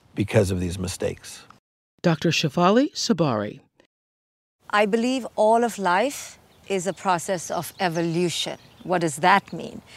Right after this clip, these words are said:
Speaker 3: Evolution means that we're always reaching toward, holding on to the vine,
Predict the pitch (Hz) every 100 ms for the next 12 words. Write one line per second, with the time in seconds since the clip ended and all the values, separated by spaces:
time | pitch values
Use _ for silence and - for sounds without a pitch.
0 | - - - 202 190 190 226 - 277 285
1 | 220 190 180 175 160 175 - 180 202 214
2 | 247 269 233 196 160 220 220 - 277 247
3 | - 196 175 - - - 151 147 - -
4 | - 226 233 277 240 226 220 180 175 156
5 | 180 190 - - - 196